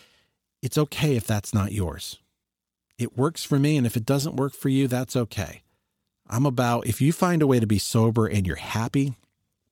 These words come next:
that's really all that should count. And I'm grateful that between episodes one and ninety-nine, you got something from this.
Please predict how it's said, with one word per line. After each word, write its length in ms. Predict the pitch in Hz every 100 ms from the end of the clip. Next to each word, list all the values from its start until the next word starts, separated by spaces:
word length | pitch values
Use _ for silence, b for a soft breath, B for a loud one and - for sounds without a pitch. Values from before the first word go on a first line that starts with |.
| _ _ _ _ _ - -
that's 220 | 120 -
really 200 | 135 113
all 180 | 98 107
that 180 | 98 -
should 200 | 92 -
count. 320 | - 90 - - _ _ _ _ b b b b b b b
And 160 | - 131
I'm 80 | 127
grateful 500 | 143 214 - 113 113
that 280 | 107 110 -
between 420 | 104 - 123 113
episodes 720 | 120 117 - 117 110 98 -
one 320 | 107 113 147
and 180 | 170 104
ninety-nine, 840 | 117 143 143 123 123 101 90 87 - b b b b b b b _ _
you 140 | 123 123
got 260 | 156 156
something 440 | - 117 85 95 87
from 200 | 90 78
this. 360 | 65 - -